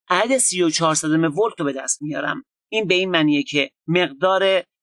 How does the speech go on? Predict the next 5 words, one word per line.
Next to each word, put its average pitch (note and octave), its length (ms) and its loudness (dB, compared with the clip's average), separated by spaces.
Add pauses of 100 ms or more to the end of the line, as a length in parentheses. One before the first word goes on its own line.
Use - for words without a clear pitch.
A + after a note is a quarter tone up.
تمایل E3+ 560 2
یون‌های E3+ 640 2
مس D#3 260 0
برای D#3+ 300 0
کاهش F3 880 -2